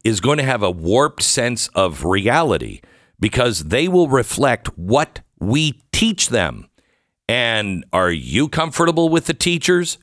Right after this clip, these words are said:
Garbage in, garbage out used to be the tech proverb. But pretend for a minute you're a catastrophist. I know you're not, but pretend you are. Let's say one of the crises currently facing us is the big one.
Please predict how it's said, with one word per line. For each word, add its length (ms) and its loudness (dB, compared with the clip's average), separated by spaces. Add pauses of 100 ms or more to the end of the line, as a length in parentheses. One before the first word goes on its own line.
Garbage 440 2
in, 200 0
garbage 420 2
out 260 0
used 240 0
to 60 -2
be 100 2
the 100 0
tech 300 -4
proverb. 560 -2 (1400)
But 200 2
pretend 580 0
for 180 0
a 60 0
minute 300 -2
you're 160 0
a 60 -4
catastrophist. 960 -4
I 100 2
know 160 0
you're 180 -4
not, 240 -8
but 140 -2
pretend 480 0
you 140 2
are. 300 -6 (2000)
Let's 160 2
say 140 2
one 320 2
of 100 -4
the 80 -2
crises 480 -2
currently 460 0
facing 440 -2
us 280 -2
is 260 -2
the 140 0
big 320 -4
one. 420 -10